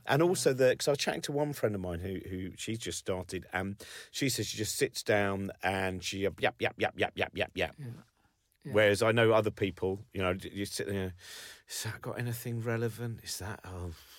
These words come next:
Speaker 1: you know, a-, and all of those
Speaker 2: Yeah.
Speaker 1: different things are, as you said, not, or, or there's a point where you go, "Oh, I think we found the bit in the unconscious now," and that does now seem to have made the spider's web that was required to explain various
Speaker 2: Yeah.
Speaker 1: different,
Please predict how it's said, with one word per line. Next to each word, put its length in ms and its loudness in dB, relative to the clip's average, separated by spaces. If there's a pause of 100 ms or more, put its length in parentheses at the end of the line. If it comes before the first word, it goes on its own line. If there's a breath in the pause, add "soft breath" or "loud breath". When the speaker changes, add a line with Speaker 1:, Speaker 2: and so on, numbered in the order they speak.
(160)
Speaker 1:
you 100 2
know, 160 8
a-, 180 6
and 140 6
all 220 8
of 40 8
those 180 8
Speaker 2:
Yeah. 40 -6
Speaker 1:
different 320 -2
things 540 0 (100)
are, 500 4 (400 loud breath)
as 140 2
you 80 0
said, 260 4
not, 160 2
or, 140 6
or 180 8
there's 200 6
a 40 -4
point 220 2
where 80 6
you 60 4
go, 160 6 (200 loud breath)
"Oh, 140 8
I 60 10
think 180 2
we 80 4
found 260 4
the 60 2
bit 120 4
in 40 -2
the 80 4
unconscious 540 -2
now," 100 2
and 100 2
that 120 0
does 200 4
now 160 2
seem 280 -2
to 100 -2
have 100 0
made 260 4
the 120 0
spider's 500 2
web 200 4
that 100 -4
was 160 -8
required 540 4 (300 loud breath)
to 160 6
explain 640 4
various 540 6
Speaker 2:
Yeah. 60 -10
Speaker 1:
different, 420 2